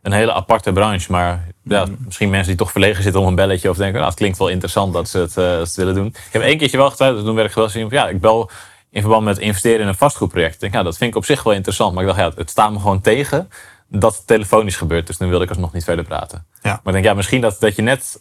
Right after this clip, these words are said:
Speaker 1: gebeld wordt door iemand die, ehm, met een onderwerp waar je dan denkt, "Oh, dat is wel interessant voor mij." Ik ben ook wel eens gebeld met een, door een energieleverancier. "Ja, wij kunnen voor jou nu tweehonderd euro besparen op je energiecontract." Dan denk ik, "Ja,
Speaker 2: Top.
Speaker 1: dat is een, in principe een mooie opener." Maar
Speaker 2: Mhm.
Speaker 1: ja,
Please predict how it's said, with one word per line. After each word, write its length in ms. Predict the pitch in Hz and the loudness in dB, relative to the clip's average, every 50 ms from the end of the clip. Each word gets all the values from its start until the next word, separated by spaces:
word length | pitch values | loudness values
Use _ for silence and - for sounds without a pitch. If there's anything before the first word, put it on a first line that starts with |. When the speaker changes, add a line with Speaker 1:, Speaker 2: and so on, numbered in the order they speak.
| _ - | _ -20
Speaker 1:
gebeld 400 | - - - 95 107 107 123 117 | -12 -6 -2 2 4 4 2 2
wordt 180 | - 104 98 90 | 0 -2 -2 0
door 120 | 98 92 92 | 0 0 0
iemand 220 | 95 95 92 92 | 0 -2 -2 -2
die, 280 | 92 95 95 92 90 85 - 85 87 85 _ - | -2 -2 -2 -4 -4 -8 -14 -18 -20 -18 _ -8
ehm, 380 | 87 87 90 90 87 87 87 85 - | -6 -4 -2 -2 -2 -4 -6 -8 -6
met 160 | 95 101 95 | -6 -6 -6
een 80 | 107 | -4
onderwerp 380 | 90 107 113 107 95 92 90 82 | -4 -4 -2 0 2 0 2 2
waar 140 | 95 90 90 | 0 0 0
je 60 | 90 | 0
dan 80 | 90 90 | -2 -4
denkt, 160 | 90 90 - | -4 -2 -2
"Oh, 120 | 156 92 | -2 -2
dat 140 | - 87 - | -2 -6 -8
is 80 | 87 87 | -10 -6
wel 260 | 95 92 85 85 - - | -2 0 0 0 -2 -4
interessant 420 | 92 92 87 85 - 107 117 - | -6 -6 -6 -2 -2 -2 -2 -2
voor 120 | - 95 | -4 -4
mij." 160 | 80 78 78 107 | -4 -4 -4 -6
Ik 80 | 127 | -8
ben 100 | - - - - - | -10 -20 -20 -8 -4
ook 80 | 104 | -2
wel 100 | 98 101 | 0 0
eens 100 | 98 95 - | -2 -2 -2
gebeld 240 | 90 87 82 80 | 0 0 0 0
met 140 | 82 82 78 - | 0 -4 -6 -6
een, 200 | 69 82 82 82 | -6 -6 -4 -4
door 100 | 90 85 | -4 -4
een 80 | 85 85 | -4 -6
energieleverancier. 720 | 78 90 92 87 98 104 98 87 82 76 87 82 104 98 | -6 -6 -6 -4 -2 -2 -2 -2 -4 -4 -6 -4 -2 0
"Ja, 200 | 104 101 82 78 | 0 0 0 -2
wij 240 | 80 80 92 92 87 | -2 0 0 0 0
kunnen 340 | - 98 92 92 90 85 - | 0 -2 -2 -2 -4 -4 -2
voor 120 | - 92 | 0 0
jou 160 | 90 90 90 | 2 2 2
nu 140 | 92 95 101 | 0 -2 -2
tweehonderd 380 | 92 - 98 90 87 87 85 85 87 101 | -2 0 0 0 0 -2 -4 -2 -2 0
euro 180 | 107 104 92 | 0 0 0
besparen 440 | 82 85 - - 82 80 80 80 85 | -2 -4 -2 -2 -2 -2 -2 -4 -6
op 100 | 87 90 | -6 -4
je 100 | - 78 | -4 -4
energiecontract." 680 | 78 82 85 78 95 98 - 98 85 - 82 80 82 - | -4 -4 -4 -6 -6 -6 -6 -8 -10 -6 -8 -8 -8 -8
Dan 100 | - 85 85 | -14 -14 -10
denk 40 | 82 | -8
ik, 100 | 87 80 90 90 | -6 -4 -4 -4
"Ja, 80 | 82 | -4
Speaker 2:
Top. 280 | 85 104 101 107 - - _ - - _ _ _ - | -4 -6 -6 -8 -10 -16 _ -20 -20 _ _ _ 0
Speaker 1:
dat 160 | - 101 95 | 0 0 2
is 100 | 113 101 | 2 -2
een, 80 | 104 101 | 0 -2
in 60 | 104 | -2
principe 360 | - 95 87 95 139 147 101 | -4 -4 0 0 0 0 0
een 60 | 92 | 0
mooie 240 | 92 92 92 92 92 | 0 2 2 2 2
opener." 500 | 92 107 123 120 104 82 76 85 98 98 - - | 2 2 0 0 -2 -6 -6 -6 -8 -10 -12 -6
Maar 200 | - 87 87 87 | -4 -2 -2 -2
Speaker 2:
Mhm. 100 | - - | -2 -2
Speaker 1:
ja, 140 | 92 90 | -2 -2